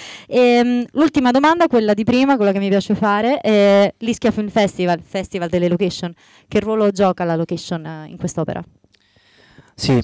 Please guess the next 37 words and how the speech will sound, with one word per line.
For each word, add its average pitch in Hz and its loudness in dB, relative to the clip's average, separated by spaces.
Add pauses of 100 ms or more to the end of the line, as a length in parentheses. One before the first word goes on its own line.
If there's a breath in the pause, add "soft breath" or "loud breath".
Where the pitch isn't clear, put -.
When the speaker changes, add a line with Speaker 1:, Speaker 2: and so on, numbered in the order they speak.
(140)
Speaker 2:
a 131 0
parte 147 2
che 160 4
ti 135 -2
ringrazio 117 -2
per 110 -2
aver 110 -4
citato 113 -2
questa 117 -2
frase 127 0
di 120 0
Sedù, 123 2
perché 123 0
era 117 -2
proprio 117 -2
il 123 0
nostro 123 -2
intento, 110 -2
di 110 -8
solito 117 2
in 113 -2
questa, 113 -4
quando 117 -2
la 120 2
dico 131 -4
io 131 0
piango, 113 0
quindi 117 0
grazie 120 0
per 123 4
averla 117 2
detta 120 -2
tu, 123 0
<laughs> - -
Speaker 1:
<laughs> - -
Speaker 2:
perché 151 -2
Speaker 1:
Fatto 254 2